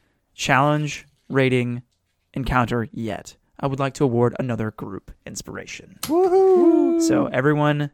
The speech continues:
Speaker 1: can take that and do with it as you will, if you all agree and say "Kaleidoscope" at the same time.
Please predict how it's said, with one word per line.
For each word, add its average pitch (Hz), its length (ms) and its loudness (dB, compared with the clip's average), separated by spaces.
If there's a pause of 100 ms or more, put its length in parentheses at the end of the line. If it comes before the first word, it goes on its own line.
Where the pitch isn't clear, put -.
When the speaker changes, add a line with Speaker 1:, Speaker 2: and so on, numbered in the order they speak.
(100)
Speaker 1:
can 117 180 -12
take 160 320 -2
that 143 360 2 (320)
and 113 220 -6
do 151 160 2
with 165 200 -2
it 151 160 -4 (260)
as 135 180 0
you 143 80 2
will, 143 320 4
if 208 280 10
you 143 140 4
all 135 260 6
agree 123 320 0
and 123 100 -6
say 113 180 -6
"Kaleidoscope" 151 560 2
at - 60 -12
the 185 60 -12
same 143 180 -14
time. - 200 -16